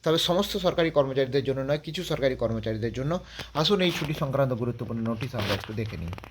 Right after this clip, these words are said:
যে নোটিশটা রয়েছে আজকেই জারি করা হয়েছে, দেখতে পাচ্ছেন আপনারা, সতেরো এক দু হাজার চব্বিশে। কী বলা হয়েছে? একটা memorandum রয়েছে কি, "Governor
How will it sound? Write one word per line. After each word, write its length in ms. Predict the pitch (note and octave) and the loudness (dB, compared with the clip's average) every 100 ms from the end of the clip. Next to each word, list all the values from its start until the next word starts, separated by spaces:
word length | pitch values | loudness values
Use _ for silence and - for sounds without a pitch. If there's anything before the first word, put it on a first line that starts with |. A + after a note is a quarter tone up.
| - - - - | -10 -8 -4 0
যে 100 | E3 | 2
নোটিশটা 360 | F3+ A3 G#3 | 4 2 4
রয়েছে 200 | G3 F#3+ | 4 6
আজকেই 240 | F3 E3+ F#3 | 6 6 4
জারি 200 | E3 E3 | 4 4
করা 180 | E3+ | 4
হয়েছে, 180 | E3+ E3+ | 4 4
দেখতে 200 | D#3 - | -2 0
পাচ্ছেন 240 | D#3+ D#3+ D#3 | -2 2 0
আপনারা, 300 | C#3+ D3+ D3+ | 2 2 0
সতেরো 300 | C#3 C#3+ C#3 | 0 2 2
এক 120 | C3+ | 4
দু 60 | |
হাজার 180 | C#3 C3 | 2 0
চব্বিশে। 520 | C3 C3 A2+ A#2 F3 - - - - - | -2 -4 -4 -4 -4 -4 -12 -20 -20 -8
কী 80 | F3 | 0
বলা 220 | E3 E3 | 6 8
হয়েছে? 300 | F3 F3+ F#3+ | 8 6 2
একটা 260 | A3+ - D3+ | -2 0 0
memorandum 560 | D3 C#3 D3 D3+ D3+ D3+ | 2 2 2 2 2 2
রয়েছে 280 | D3+ D3+ | 0 -2
কি, 120 | E3 G3+ | -4 -4
"Governor 680 | - D3 C#3+ F3 F3+ F#3+ | 4 4 6 4 6 4